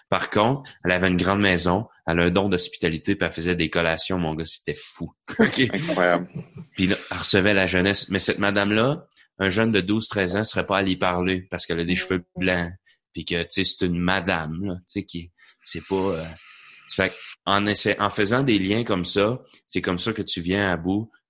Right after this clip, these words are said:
Speaker 1: d'avoir une jeunesse qui est pas juste une jeunesse, mais juste un volet d'une église locale.
Speaker 2: Mhm. Mhm.
Speaker 1: Puis il y a différentes autres choses qu'on peut faire pour ça,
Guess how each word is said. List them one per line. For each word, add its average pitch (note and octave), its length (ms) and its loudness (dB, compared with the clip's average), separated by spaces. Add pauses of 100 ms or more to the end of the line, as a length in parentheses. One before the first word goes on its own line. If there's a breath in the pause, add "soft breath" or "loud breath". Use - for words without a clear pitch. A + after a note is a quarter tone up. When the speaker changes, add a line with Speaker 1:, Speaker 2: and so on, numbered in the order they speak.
Speaker 1:
d'avoir E2+ 360 -2
une F2 80 -2
jeunesse E2+ 680 -4 (100)
qui - 100 -6
est E2 60 -4
pas F#2+ 140 0
juste F2+ 340 -6
une F2+ 120 -8
jeunesse, E2+ 480 -4 (240 soft breath)
mais E2+ 100 -2
juste F#2+ 260 -6
un E2+ 140 -4
volet F2 580 -2 (120)
d'une E2 220 -8
église D#2 300 -10
locale. G#2+ 400 -2 (300)
Speaker 2:
Mhm. G#2+ 140 -8
Mhm. G2+ 320 -4 (760 loud breath)
Speaker 1:
Puis F#2 180 -2
il E2 80 -4
y F2 40 0
a E2 40 -2
différentes F#2+ 480 0
autres F#2+ 180 -4
choses - 280 0
qu'on F#2 160 -2
peut E2+ 120 -2
faire G#2 220 0
pour E2+ 140 -6
ça, G#2+ 240 -2